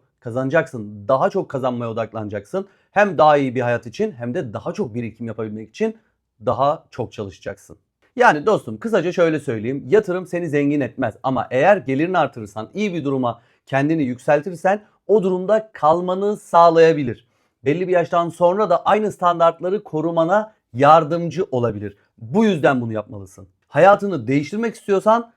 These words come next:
kazanma şeklini değiştir. Kazandığın miktarı artır, çeşitlendir, geliştir, ek gelirler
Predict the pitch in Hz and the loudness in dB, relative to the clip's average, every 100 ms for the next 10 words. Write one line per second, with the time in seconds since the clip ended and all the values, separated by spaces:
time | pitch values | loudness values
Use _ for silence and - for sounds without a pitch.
0 | _ 147 143 170 180 208 214 _ - 165 | _ -4 0 0 2 0 -2 _ -8 -4
1 | 156 160 170 135 104 - 98 _ _ 143 | -4 -4 -4 -4 -6 -12 -16 _ _ -4
2 | 143 175 175 190 190 _ 120 147 151 160 | 0 0 2 0 -2 _ -4 -4 2 4
3 | 160 165 120 - 113 _ - 135 - 160 | 6 6 2 -2 -18 _ -10 -8 -6 0
4 | 156 160 151 - 131 147 147 185 139 - | 2 2 -4 -4 -6 -4 -4 -6 -4 0
5 | 214 220 180 147 127 | 0 0 0 2 0